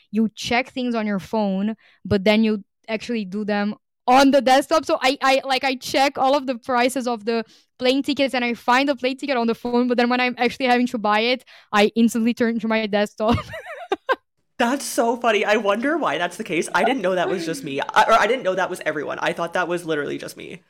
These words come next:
Speaker 1: Yeah, I do the same. So I use the, the Skyscanner app, and, like, Booking, I'll book on, on the phone, on the, on the mobile, so it's fine through the app. But yeah, when it comes to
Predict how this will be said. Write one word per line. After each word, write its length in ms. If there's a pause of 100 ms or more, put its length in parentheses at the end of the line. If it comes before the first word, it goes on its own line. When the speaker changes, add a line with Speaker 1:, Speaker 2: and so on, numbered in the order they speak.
(320)
Speaker 1:
Yeah, 380
I 120
do 120
the 120
same. 480
So 380 (220)
I 100
use 460
the, 800
the 80
Skyscanner 720
app, 320
and, 160
like, 320 (540)
Booking, 540
I'll 180
book 320
on, 240
on 140
the 100
phone, 300
on 180
the, 260
on 140
the 80
mobile, 400
so 100
it's 140
fine 320 (420)
through 160
the 180
app. 360 (320)
But 380 (180)
yeah, 220
when 180
it 120
comes 280
to 520